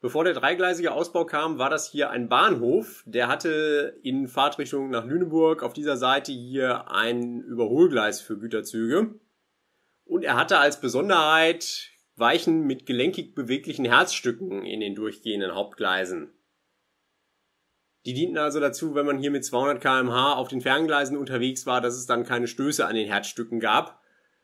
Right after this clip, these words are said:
Gelenkig bewegliche Herzstücke, das war die erste Bauform von beweglichen Herzstücken. Es gibt noch eine zweite, nämlich die federnd beweglichen Herzstücke, und letztere haben sich durchgesetzt,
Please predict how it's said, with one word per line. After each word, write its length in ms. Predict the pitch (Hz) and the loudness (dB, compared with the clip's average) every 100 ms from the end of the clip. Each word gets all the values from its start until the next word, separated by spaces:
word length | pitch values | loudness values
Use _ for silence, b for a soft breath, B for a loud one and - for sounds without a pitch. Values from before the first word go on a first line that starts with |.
| _ _ _ _ _ _ _ _ _ | _ _ _ _ _ _ _ _ _
Gelenkig 420 | 131 165 226 - | 2 2 2 -2
bewegliche 480 | 180 147 170 170 160 | -2 -2 -4 -4 0
Herzstücke, 560 | 139 160 - 170 170 139 | 2 0 -2 -2 0 0
das 180 | 131 | -2
war 200 | 123 139 | 2 2
die 140 | 139 139 | 2 0
erste 680 | 113 170 - 196 180 170 | 2 2 2 6 6 6
Bauform 760 | 123 120 156 160 156 151 151 151 | 4 4 4 4 4 4 2 -4
von 300 | - 127 131 | -2 0 0
beweglichen 460 | 123 127 139 127 113 | -2 -4 -6 -4 0
Herzstücken. 680 | 110 131 - 139 160 160 | 0 0 -6 -4 0 0
Es 140 | 143 123 | 0 -4
gibt 180 | 156 - | -10 -8
noch 160 | 131 | -6
eine 140 | 143 120 | -6 -6
zweite, 600 | - 120 147 170 180 170 | 0 2 2 4 4 2
nämlich 240 | 131 127 | 0 -4
die 140 | - 131 | -6 -12
federnd 560 | - 156 165 127 107 | -2 2 4 2 0
beweglichen 480 | - 113 120 123 113 | -6 -4 -4 -4 -4
Herzstücke, 600 | 110 113 - 123 120 135 | -2 -2 -4 -6 -2 -4
und 340 | 123 110 117 113 | -2 -4 -4 -2
letztere 480 | 123 - 131 113 | -4 -2 -2 0
haben 260 | 117 110 113 | 0 0 -2
sich 280 | 104 107 117 | -6 -12 -8
durchgesetzt, 880 | 110 143 - 95 107 165 - - | -2 -2 -2 0 0 0 -4 -8